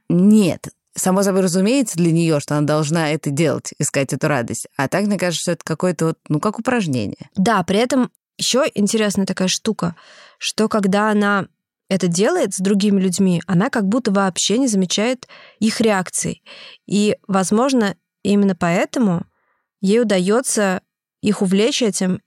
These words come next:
Speaker 2: и сломать разные границы, которые эти люди выстраивают. А люди, когда её видят, очень многие, одни принимают её полностью сразу, потому что она очень открытая,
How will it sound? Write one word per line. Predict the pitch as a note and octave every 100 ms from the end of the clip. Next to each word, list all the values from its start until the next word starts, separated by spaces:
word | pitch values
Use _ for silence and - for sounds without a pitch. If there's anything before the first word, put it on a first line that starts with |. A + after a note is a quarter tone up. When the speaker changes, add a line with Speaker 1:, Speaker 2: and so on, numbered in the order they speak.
| -
Speaker 2:
и | G3+ G#3+
сломать | - G#3 F#3 A3 -
разные | G3+ G#3 G3
границы, | F#3+ G3+ G3 -
которые | F#3 F3+
эти | F3 F3+
люди | A3 A3+ E3+ - - - _
выстраивают. | F#3+ G3 G#3+ F#3+ E3 D#3+ F3 -
А | F#3
люди, | G#3 B3 G3+ -
когда | F#3+ F#3
её | F#3 F3
видят, | G#3+ A#3+ -
очень | - F#3+
многие, | G3 F#3 F3 E3 - - - _ _
одни | - F#3 F3+
принимают | F3 F3 G3+ F#4 F#4
её | A3 G3
полностью | G3+ F#3 F3 -
сразу, | - F3+ E3+ E3
потому | E3+ F3
что | -
она | F3+ F3
очень | F#3+ F#3
открытая, | F3 - G#3 G#3 F3+ E3+ E3+